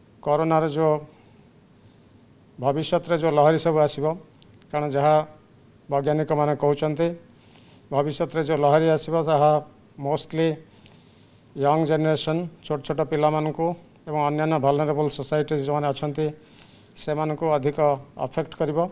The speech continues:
ତେଣୁ ତା ପାଇଁ ଯାହା ଯାହା ପଦକ୍ଷେପ ବର୍ତ୍ତମାନଠୁ ନେବାକୁ ପଡ଼ିବ, ସେ ବିଷୟରେ ଏ ଉଚ୍ଚ କ୍ଷମତା ସମ୍ପନ୍ନ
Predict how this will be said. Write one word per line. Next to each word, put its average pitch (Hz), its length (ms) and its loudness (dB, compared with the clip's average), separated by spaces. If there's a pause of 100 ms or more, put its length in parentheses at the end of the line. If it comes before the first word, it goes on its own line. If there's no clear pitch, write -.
(680)
ତେଣୁ 160 240 -2
ତା 165 160 6
ପାଇଁ 180 200 4 (1080)
ଯାହା 151 240 2
ଯାହା 160 260 4 (840)
ପଦକ୍ଷେପ 165 460 2 (200)
ବର୍ତ୍ତମାନଠୁ 180 540 2 (100)
ନେବାକୁ 156 240 6
ପଡ଼ିବ, 143 320 0
ସେ 165 240 -4
ବିଷୟରେ 147 360 -2 (680)
ଏ 151 160 0
ଉଚ୍ଚ 139 160 -4 (320)
କ୍ଷମତା 151 320 0
ସମ୍ପନ୍ନ 151 440 -2